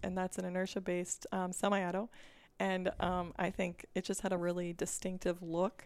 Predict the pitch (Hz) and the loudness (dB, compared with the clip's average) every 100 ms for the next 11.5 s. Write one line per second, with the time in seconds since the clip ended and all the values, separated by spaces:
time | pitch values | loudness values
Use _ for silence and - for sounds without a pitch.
0 | - 180 180 180 180 - - - - - | -10 -6 -4 -6 -8 -14 -20 -20 -20 -20
1 | - - - 185 180 175 165 202 - - | -20 -20 -10 -4 -4 -4 -8 -14 -20 -20
2 | _ - 190 185 180 - 190 - 262 247 | _ -6 0 2 2 2 4 6 6 6
3 | 202 180 196 214 202 185 - - - 185 | 2 2 2 2 4 0 -6 -12 -6 -6
4 | - 220 180 170 180 190 - 175 - - | 2 4 6 4 2 0 4 2 2 4
5 | 170 165 165 - - - - - - _ | 4 2 -4 -12 -14 -14 -14 -20 -20 _
6 | - - - - - 190 269 247 - 226 | -20 -20 -20 -20 0 2 4 0 6 10
7 | 254 247 254 262 254 247 220 - 247 262 | 12 10 8 6 8 8 6 4 4 6
8 | 233 - 208 190 180 - 185 - - 185 | 4 6 6 8 6 4 2 2 2 4
9 | 170 170 202 311 - - 180 175 170 - | 4 2 0 2 0 4 6 6 2 0
10 | 208 208 202 - 208 - 214 - 208 180 | 0 0 0 0 0 0 -4 -2 -4 -2
11 | - 202 185 - | 0 0 2 4